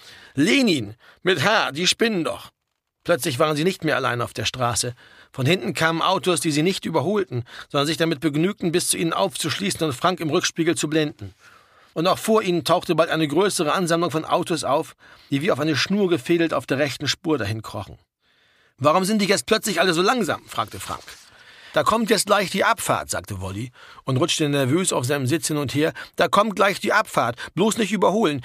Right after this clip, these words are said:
Da musst du aufpassen, so ein Schild mit Transit West-Berlin, das darfst du auf keinen Fall verpassen.“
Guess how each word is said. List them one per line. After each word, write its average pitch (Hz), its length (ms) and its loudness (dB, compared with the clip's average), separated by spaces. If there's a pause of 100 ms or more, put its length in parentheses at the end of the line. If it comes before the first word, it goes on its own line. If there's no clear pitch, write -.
(160)
Da 165 100 4
musst 208 220 2
du 202 60 4
aufpassen, 151 480 2
so 175 80 2
ein 190 120 0
Schild 233 260 2
mit 202 160 2
Transit 185 360 0
West-Berlin, 208 460 2
das 147 140 2
darfst 196 260 2
du 196 80 4
auf 185 100 0
keinen 220 280 -2
Fall 196 160 2
verpassen.“ - 420 -2